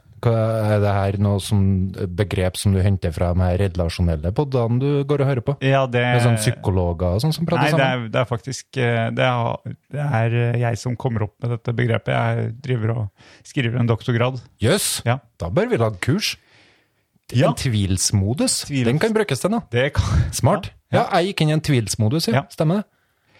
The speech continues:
Speaker 1: Og hva i
Speaker 2: Eh,
Speaker 1: alle dager er det som får deg til å
Speaker 2: og da te-
Speaker 1: reagere sånn,
Speaker 2: Nei,
Speaker 1: da?
Speaker 2: og da tenker jeg jo at, eh, hvis, eh, hvis du skal bruke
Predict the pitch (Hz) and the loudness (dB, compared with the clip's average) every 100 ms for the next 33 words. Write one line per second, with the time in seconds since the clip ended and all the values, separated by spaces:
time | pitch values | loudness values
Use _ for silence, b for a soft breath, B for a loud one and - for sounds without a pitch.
0 | b b 160 156 127 127 123 214 180 117 | b b -2 2 2 2 0 2 2 2
1 | 151 139 127 113 131 123 123 110 104 104 | 2 2 2 2 0 0 0 2 0 0
2 | 113 113 113 - - _ _ _ _ _ | 0 2 0 -4 -16 _ _ _ _ _
3 | - 160 147 135 101 104 113 - 131 220 | -8 0 2 4 2 0 0 0 0 2
4 | 175 143 123 110 131 107 117 120 113 - | 0 0 0 0 -2 -2 0 0 -2 -2
5 | 123 120 120 123 - _ _ _ _ _ | -2 0 0 -2 -8 _ _ _ _ _
6 | _ - 131 - - - 135 127 123 120 | _ -10 -10 -8 -8 -2 2 2 0 -2
7 | 123 127 120 131 - 139 123 - 139 | -4 -4 -4 -4 -2 0 0 -2 -6